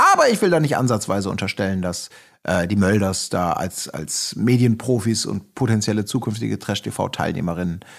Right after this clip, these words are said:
ähm, da jetzt versuchen, schon so diese Nische clever strategisch zu besetzen.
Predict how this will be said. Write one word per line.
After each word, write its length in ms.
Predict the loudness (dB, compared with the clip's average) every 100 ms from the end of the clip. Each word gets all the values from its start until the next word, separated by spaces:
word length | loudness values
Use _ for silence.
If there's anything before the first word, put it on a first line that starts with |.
| -20 _
ähm, 380 | -2 0 0 -2
da 140 | -2
jetzt 200 | -2 -2
versuchen, 420 | -4 -2 -2 0 -2
schon 180 | -2
so 100 | -2
diese 200 | -4 -2
Nische 400 | 0 0 0 -4 -8 _
clever 280 | -4 -4 -2
strategisch 500 | -6 -8 -8 -8 -10
zu 80 | -12
besetzen. 420 | -12 -12 -12 -14